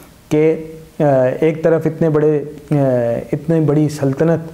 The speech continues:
और सलेबी और दूसरी तरफ, आ, सला-, मुसलमानों की कदरें, आ, जो है वो, आ, उसके मुकाबले में, आ, अन-, यानी मैच नहीं था, इस तरह की फ़ौज थी और फिर भी मुसलमानों को अल्लाह ताला ने फतह दी।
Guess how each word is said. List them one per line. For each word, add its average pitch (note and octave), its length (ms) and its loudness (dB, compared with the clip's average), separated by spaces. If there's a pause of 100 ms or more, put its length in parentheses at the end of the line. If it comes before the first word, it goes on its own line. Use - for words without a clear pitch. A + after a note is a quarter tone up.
(760)
और C#3 260 2
सलेबी D3 500 2
और C#3+ 120 0
दूसरी D3 260 0
तरफ, D3 440 -2
आ, D3+ 60 0
सला-, C#3 340 -2
मुसलमानों C#3 540 0
की D3 160 -2 (280)
कदरें, E3 460 2 (480)
आ, C3+ 120 0
जो C3 140 -2
है B2 160 0
वो, B2 300 -2 (1160)
आ, B2+ 300 -2
उसके C#3+ 260 -2
मुकाबले C3 400 0
में, C#3+ 220 -2 (760)
आ, D3 40 2
अन-, D#3+ 500 0 (680)
यानी C#3 240 2
मैच D3 340 2
नहीं E3 200 2
था, C#3+ 360 -2 (220)
इस C3+ 120 -4
तरह D3+ 160 2
की C#3+ 120 -2
फ़ौज C3+ 260 -4
थी - 240 -8 (440)
और B2+ 300 2
फिर E3 120 2
भी D#3 100 2
मुसलमानों C3+ 460 0
को B2+ 100 -2
अल्लाह B2 140 0
ताला A#2 160 -4
ने A#2 60 -6
फतह A#2+ 280 -4
दी। B2+ 180 -6